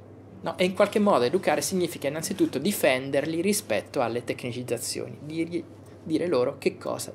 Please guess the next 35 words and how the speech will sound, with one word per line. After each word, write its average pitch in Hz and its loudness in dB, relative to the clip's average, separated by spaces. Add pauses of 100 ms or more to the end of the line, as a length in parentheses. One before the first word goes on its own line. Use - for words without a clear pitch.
(100)
il 147 -6
mito 120 -10 (100)
non 127 -6
è, 113 -10 (600)
no? 180 -8 (880)
Quindi 160 0
c'è 170 4 (400)
una, 190 4
una, 160 0
mm, 143 -8 (1500)
operazione, 170 6
no? 135 0
Che 139 0
capite 139 0
che 127 -2
è 117 -6
quella 147 4
di, 131 -4
dell'umanista, 151 0 (140)
no? 139 -2
Che 143 -6
si - -2
difende 131 2
rispetto 127 -2
alle, 113 -6
e 123 -2
che 131 -4
difende 127 -4
gli 135 -4
altri 131 -2
dalla, 120 -8
dal 123 -6
pericolo 151 -4
della 117 -6
tecnicizzazione, 143 -4